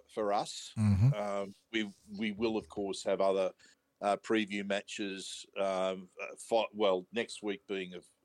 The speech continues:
Speaker 1: course, the, the last of the regular round. And if the Eels,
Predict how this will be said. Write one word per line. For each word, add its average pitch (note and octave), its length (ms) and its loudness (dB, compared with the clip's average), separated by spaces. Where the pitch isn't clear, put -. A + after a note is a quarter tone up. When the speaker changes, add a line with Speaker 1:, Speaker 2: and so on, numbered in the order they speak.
Speaker 1:
course, F#2+ 240 -8
the, F#2 340 0
the F2+ 80 -2
last F2+ 400 2
of E2+ 120 -6
the E2+ 80 -4
regular F2 440 -4
round. F2 420 -6
And F#2+ 400 0
if F#2+ 160 -6
the G2 160 -4
Eels, G2+ 640 -2